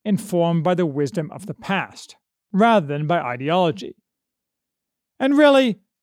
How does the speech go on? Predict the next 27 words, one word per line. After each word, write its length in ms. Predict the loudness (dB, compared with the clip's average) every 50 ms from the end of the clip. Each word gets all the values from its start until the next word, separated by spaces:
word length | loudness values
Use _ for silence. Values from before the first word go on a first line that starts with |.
| _ _ _ 0
that's 260 | 2 2 2 2 0
what 120 | -2 -4 -4
Napoleon 540 | -4 -4 -2 -2 -2 0 0 0 -2 -2 -2
did 320 | -4 -6 -10 -10 -14 -16 _ _ _ -10
his 160 | -10 -6 -4
whole 200 | -2 -2 0 0
life. 460 | 0 0 0 0 -4 -12 -18 -18 _ _ _ _ _ _ _ _ _ _ _ _ _ _ _ _ _ _ _ _ _ _ _ _ _ -6
Thus, 580 | -2 0 4 4 6 6 4 2 0 -6 -14 _ -6
the 80 | -6
closest 560 | -6 -2 0 2 2 2 2 0 -2 -4 -2
historical 540 | -2 -4 -2 0 0 0 0 0 -2 -4 -6 -2
analog 500 | 0 0 2 2 2 2 2 2 0 -2
to 60 | -4
Napoleon 720 | -6 -6 -4 -4 -2 -2 -2 -4 -4 -6 -6 -6 -8 -10 _ _ _ _ _ _ _ -6
was 140 | -6 -6 -8
probably 540 | _ -2 0 2 2 2 2 0 -2 0
not, 480 | 0 2 2 2 2 2 0 -4 -8 _ _ _ _ -10
as 120 | -8 -6 -6
is 160 | -6 -6 -6
usually 280 | -6 -6 -6 -8 -10 -14
supposed, 640 | -14 -10 -4 0 2 4 4 4 4 2 0 -4 -12 _ _ _ _ _ _ _ _ _ -4
Alexander 560 | -2 0 2 2 0 0 0 0 0 -2 -2
the 120 | -4 -4
Great, 400 | -2 0 2 2 2 0 -2 _ _ _ _ -12
a 60 | -10
pure 300 | -8 -2 0 0 0 0
conqueror, 540 | 0 2 2 2 2 0 -4 -12 -12 -14